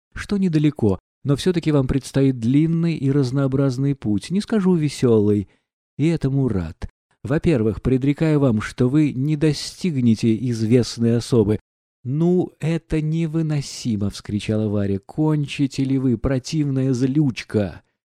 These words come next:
Ганя побледнел, дрожал и молчал.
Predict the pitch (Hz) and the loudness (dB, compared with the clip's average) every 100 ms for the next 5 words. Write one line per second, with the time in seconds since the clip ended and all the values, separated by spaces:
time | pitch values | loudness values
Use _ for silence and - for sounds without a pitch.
0 | _ _ _ _ 92 107 95 92 95 - | _ _ _ _ -4 -2 -2 -6 -8 -10
1 | _ 98 90 90 90 87 92 120 147 147 | _ -6 -4 -6 -8 -8 -6 -6 -6 -10
2 | - _ _ _ _ _ _ _ 98 104 | -16 _ _ _ _ _ _ _ -8 -2
3 | 101 95 120 123 123 113 104 104 107 - | -2 -2 -2 -4 -6 -6 -6 -4 -6 -8
4 | - 73 73 _ | -12 -12 -16 _